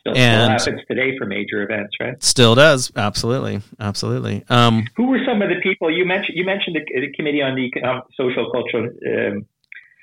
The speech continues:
Speaker 1: Economic, Social, and Cultural Rights. Who were some of the, uh, key members in those days you used to work with? Uh, if I'm not mistaken, Philip Alston,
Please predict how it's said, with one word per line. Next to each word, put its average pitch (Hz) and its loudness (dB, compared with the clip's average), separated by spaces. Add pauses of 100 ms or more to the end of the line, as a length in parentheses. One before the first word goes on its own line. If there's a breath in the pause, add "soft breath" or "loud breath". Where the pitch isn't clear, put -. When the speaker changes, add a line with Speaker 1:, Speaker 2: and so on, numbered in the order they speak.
(120)
Speaker 1:
Economic, 139 -2
Social, 123 -2
and 113 -6
Cultural 127 -4
Rights. 110 -2
Who 185 -2
were 185 0
some 165 -2
of 143 -2
the, 120 0 (840)
uh, 120 -2 (100)
key 165 -4
members 131 -2
in 110 -4
those 139 -4
days 110 -2
you 104 -2
used 101 -2
to 113 -2
work 104 -2
with? 95 -2
Uh, - -2 (220)
if 123 -10
I'm 127 -2
not 131 -2
mistaken, 120 -4
Philip 113 -2
Alston, 113 -6